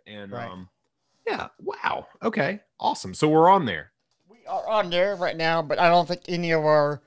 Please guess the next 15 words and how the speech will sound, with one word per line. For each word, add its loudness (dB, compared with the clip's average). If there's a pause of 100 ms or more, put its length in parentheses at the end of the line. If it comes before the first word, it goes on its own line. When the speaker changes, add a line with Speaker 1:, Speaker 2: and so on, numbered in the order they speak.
(520)
Speaker 2:
um, 0 (280)
uh, -2 (100)
it, -10 (300)
it, -8 (200)
I 4
don't 2
think -10
any, -6
uh, -10 (100)
any -6
of 0
our -4
episodes -4
are -18 (120)
up -4